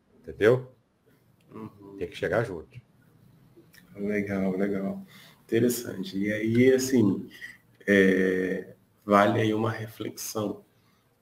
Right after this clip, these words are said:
Speaker 2: quanto a nós em, em papéis e responsabilidades, e ao mesmo tempo, é,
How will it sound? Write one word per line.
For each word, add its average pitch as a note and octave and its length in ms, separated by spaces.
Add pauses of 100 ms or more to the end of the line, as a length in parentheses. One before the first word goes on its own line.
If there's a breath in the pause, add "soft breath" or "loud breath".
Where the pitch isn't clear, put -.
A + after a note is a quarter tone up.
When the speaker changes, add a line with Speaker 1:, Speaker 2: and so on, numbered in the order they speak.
Speaker 2:
quanto G2+ 280
a G#2 80
nós G2 400
em, G2+ 160
em G2 640
papéis F#2+ 520
e F#2+ 80
responsabilidades, G2 1200 (400 soft breath)
e - 60
ao G#2+ 80
mesmo A2+ 320
tempo, A2+ 760
é, F#2+ 800